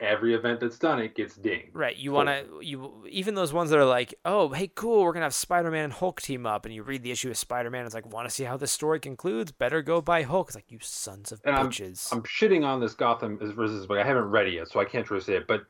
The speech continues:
Speaker 1: I'm just gonna pretend, like, okay, so I'm reading this event, and yes, here's this cool-looking Jon Snow Nightwing, John Wing, Night Snow. Oh, Night Snow.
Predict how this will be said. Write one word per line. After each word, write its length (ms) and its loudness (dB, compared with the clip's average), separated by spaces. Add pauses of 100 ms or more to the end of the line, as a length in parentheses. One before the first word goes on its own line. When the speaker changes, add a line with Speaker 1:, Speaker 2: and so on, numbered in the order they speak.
Speaker 1:
I'm 120 2
just 140 -6
gonna 160 2
pretend, 600 0 (280)
like, 320 4
okay, 340 2
so 160 -2
I'm 80 2
reading 220 2
this 160 -4
event, 340 -2 (220)
and 180 2
yes, 200 4
here's 200 0
this 160 -2
cool-looking 640 -2
Jon 240 2
Snow 260 -2
Nightwing, 640 -4 (320)
John 280 4
Wing, 300 -6 (480)
Night 340 -4
Snow. 420 -10 (440)
Oh, 340 -12
Night 260 -12
Snow. 360 -12